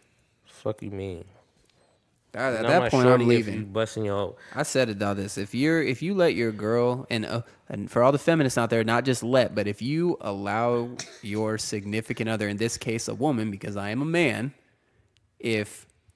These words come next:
Speaker 2: you, if I were to let my significant other, my girl,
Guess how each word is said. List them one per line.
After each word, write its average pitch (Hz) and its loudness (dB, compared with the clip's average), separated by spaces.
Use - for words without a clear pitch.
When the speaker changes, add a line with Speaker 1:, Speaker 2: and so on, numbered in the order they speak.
Speaker 2:
you, 156 -2
if - -8
I 156 4
were 165 2
to 139 2
let 123 0
my 113 -2
significant 110 -4
other, 107 -2
my 104 -2
girl, 113 -2